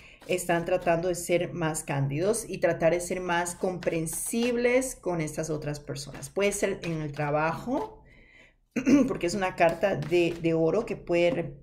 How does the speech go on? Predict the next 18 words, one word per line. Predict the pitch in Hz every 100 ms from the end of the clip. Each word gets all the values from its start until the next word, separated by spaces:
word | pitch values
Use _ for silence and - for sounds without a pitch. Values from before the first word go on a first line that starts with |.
| - - _ - - -
eh, | 170 170 170 156 151 - -
resemblar | 170 175 165 165 170 180 -
el, | 170 156 147 -
lo | 156
que |
es | 156
el | 170
trabajo, | 156 160 160
hablar | 170 156
del | 165
trabajo, | 156 156 165 - 311 - - - - _ - - _ -
no | 175 170
necesariamente | 185 - 175 165 160 151 151
amor. | 147 147 139 - - - - -
Pero | 180 185
este | 185 220
mes | 196 196 240 269
es | 175 185 254 -